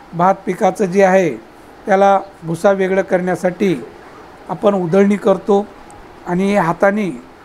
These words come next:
किंवा मशी-, अ, इलेक्ट्रिकवर fan फिरतं आणि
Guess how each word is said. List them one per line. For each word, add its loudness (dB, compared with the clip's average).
किंवा -2
मशी-, -2
अ, 0
इलेक्ट्रिकवर 0
fan 2
फिरतं 2
आणि -2